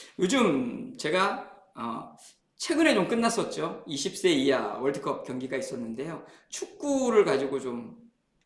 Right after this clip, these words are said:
설명을 좀 드려볼까 합니다. 크게 두 가지가 좀 바뀌어야 될 필요성이 있을 것 같은데요. 첫 번째가 아마 사용자의 업무 환경이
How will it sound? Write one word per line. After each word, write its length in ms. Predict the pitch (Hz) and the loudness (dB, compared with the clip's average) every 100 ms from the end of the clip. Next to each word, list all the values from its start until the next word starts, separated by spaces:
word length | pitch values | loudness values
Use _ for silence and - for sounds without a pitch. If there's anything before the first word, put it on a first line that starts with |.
| _ _ _ _ _ - | _ _ _ _ _ -10
설명을 400 | - 226 214 185 | 0 2 2 2
좀 120 | 156 | -2
드려볼까 460 | 127 135 123 - | -2 -2 -4 -8
합니다. 560 | 113 - 185 143 - - _ _ _ - - _ - - - - | -12 -8 -6 -6 -10 -18 _ _ _ -20 -20 _ -18 -18 -20 -12
크게 520 | - 277 220 - - | 0 6 6 6 -2
두 200 | 170 165 | -2 2
가지가 580 | 285 285 247 233 214 185 | 4 4 0 4 4 6
좀 500 | 160 127 117 - - | 2 0 -4 -10 -14
바뀌어야 400 | - - 202 190 | -14 4 6 6
될 180 | 165 - | 4 0
필요성이 360 | 170 160 160 | -4 -4 -6
있을 220 | 123 - 139 | -6 -8 -8
것 120 | 147 | -8
같은데요. 760 | 117 - 120 - 117 156 - _ _ _ _ - - | -8 -10 -10 -10 -12 -14 -16 _ _ _ _ -18 -14
첫 160 | - 226 | -10 -4
번째가 500 | 196 170 175 208 208 - - - | -2 2 4 4 4 -4 -14 -10
아마 240 | 123 113 | -6 -6
사용자의 600 | - - 277 277 240 233 | -4 0 2 4 4 4
업무 320 | - 135 139 | 2 0 -4
환경이 680 | 139 240 262 247 175 - - | -4 -2 0 2 0 -2 -8